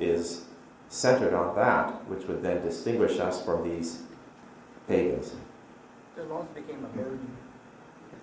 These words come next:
Speaker 1: And they became a burden, a huge burden. Well, there were thirty-nine specific regulations on what constituted work on the Sabbath. One of them was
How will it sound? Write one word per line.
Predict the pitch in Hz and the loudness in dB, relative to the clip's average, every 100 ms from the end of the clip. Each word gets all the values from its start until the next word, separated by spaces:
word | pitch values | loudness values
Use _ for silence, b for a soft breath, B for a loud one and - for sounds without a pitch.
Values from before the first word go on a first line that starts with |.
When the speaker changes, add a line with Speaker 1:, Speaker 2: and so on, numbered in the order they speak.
| - | 0
Speaker 1:
And | 101 101 | 4 8
they | 110 | 8
became | 123 101 92 | 6 4 4
a | 95 | 2
burden, | 95 - - - - - - - - - - - - - | 2 2 0 -2 -8 -14 -20 -20 -20 -20 -18 -18 -16 -12
a | - | -6
huge | - 101 95 95 | 2 4 4 4
burden. | 87 - - - B B B | 4 4 0 -10 B B B
Well, | 240 | 6
there | - 240 | 10 10
were | 240 - | 10 6
thirty-nine | 180 175 160 131 123 101 85 82 - - - - | 6 6 6 4 4 2 0 -4 -8 -14 -18 -16
specific | - 135 135 147 147 - | -4 0 2 4 4 4
regulations | 110 113 101 104 104 95 90 90 | 4 6 8 6 6 0 -2 -4
on | - 87 | -4 -2
what | 107 110 110 | 0 0 0
constituted | 110 104 104 101 - 90 90 - 80 | 2 2 0 -4 -2 -2 0 0 2
work | 101 87 - - - - - - | 4 4 2 -8 -14 -16 -18 -10
on | 78 78 | -6 -4
the | |
Sabbath. | 82 80 82 76 - 73 - - - - - - - - - | -4 -2 -2 0 -2 -6 -14 -16 -14 -14 -16 -18 -20 -20 -6
One | 98 123 151 | 4 6 8
of | - | 8
them | 98 95 | 6 6
was | 92 95 95 | 4 2 0